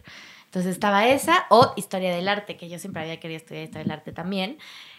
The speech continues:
Eh, y entonces cuando empecé a revisar mis opciones, dije, "No, arquitectura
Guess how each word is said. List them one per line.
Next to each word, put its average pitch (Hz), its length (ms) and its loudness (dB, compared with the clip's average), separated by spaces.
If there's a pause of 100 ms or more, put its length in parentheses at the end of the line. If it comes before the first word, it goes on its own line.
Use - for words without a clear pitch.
(120)
Eh, 196 360 2
y 202 80 -4
entonces 220 180 -2
cuando 208 200 0
empecé 190 260 -6
a 214 60 0
revisar 214 400 -4
mis 202 160 -10
opciones, 190 720 -6
dije, - 240 -18
"No, 170 100 -10
arquitectura - 960 0